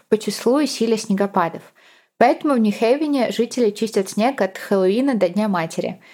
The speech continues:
Это одно из самых частых занятий, которыми привлекают всех, от мала до велика. Тут живут смелые люди, которые держатся друг друга и недоверчивы к чужакам.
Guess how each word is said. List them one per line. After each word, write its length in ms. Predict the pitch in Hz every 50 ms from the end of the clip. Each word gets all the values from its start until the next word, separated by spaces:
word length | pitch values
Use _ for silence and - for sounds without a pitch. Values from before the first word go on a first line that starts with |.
| - _ _
Это 260 | - - 214 214 226 208
одно 200 | 196 190 208 226
из 100 | 240 233
самых 320 | - 208 208 233 226 -
частых 420 | - - 185 214 202 - 226 208
занятий, 460 | - 190 180 185 190 247 285 - 262 262
которыми 440 | - 202 196 - 240 254 247 233
привлекают 580 | 202 - - 190 185 185 185 - 226 233 226 233
всех, 380 | - - - 165 165 160 - -
от 180 | - 185 - -
мала 240 | 208 226 240 220
до 120 | 180 185 196
велика. 420 | 196 190 175 170 170 - - - - _ _ _ _ _ _ _ _ _ _ _ _ _
Тут 180 | - 269 302 277
живут 240 | 277 269 277 277 277
смелые 380 | - 240 240 254 269 262 247
люди, 280 | 220 202 190 185 - 190
которые 340 | - 185 180 208 202 196 185
держатся 440 | 190 196 226 233 247 240 - 214
друг 200 | 196 196 190 185
друга 400 | 185 - 247 302 311 349 320 277
и 140 | 254 - - 240
недоверчивы 640 | 254 247 208 202 196 208 233 226 - - 226 214
к 60 | 220
чужакам. 640 | - - 208 202 208 208 - 185 165 156 - -